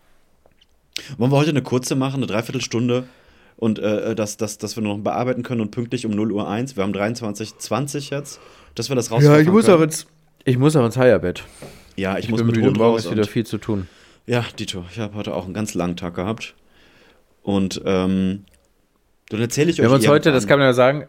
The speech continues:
Speaker 2: kurz in der Verabredung haben wir uns nur einmal so Screenshots von unseren Outlook-Kalendern hin und her geschickt.
Speaker 1: Ja, fucking
Speaker 2: Nur um
Speaker 1: traurig.
Speaker 2: noch mal,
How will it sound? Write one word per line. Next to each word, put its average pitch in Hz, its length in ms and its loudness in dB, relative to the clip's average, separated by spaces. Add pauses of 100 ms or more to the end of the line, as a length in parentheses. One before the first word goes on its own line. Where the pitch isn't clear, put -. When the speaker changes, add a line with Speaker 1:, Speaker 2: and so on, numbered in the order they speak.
Speaker 2:
kurz 151 220 0
in 131 60 -4
der 120 100 0
Verabredung 139 560 -2
haben 117 140 -4
wir 117 60 -2
uns 117 180 -8
nur 117 100 -2
einmal 117 220 -2
so 113 120 -4
Screenshots 123 680 -6
von - 180 -10
unseren 104 460 -6
Outlook-Kalendern 113 1200 -2
hin 123 160 -4
und 110 140 -4
her 107 120 -2
geschickt. 120 420 -2
Speaker 1:
Ja, 117 160 -4
fucking 127 380 -6
Speaker 2:
Nur 131 120 2
um 127 60 6
Speaker 1:
traurig. 143 180 4
Speaker 2:
noch 131 120 2
mal, 127 460 2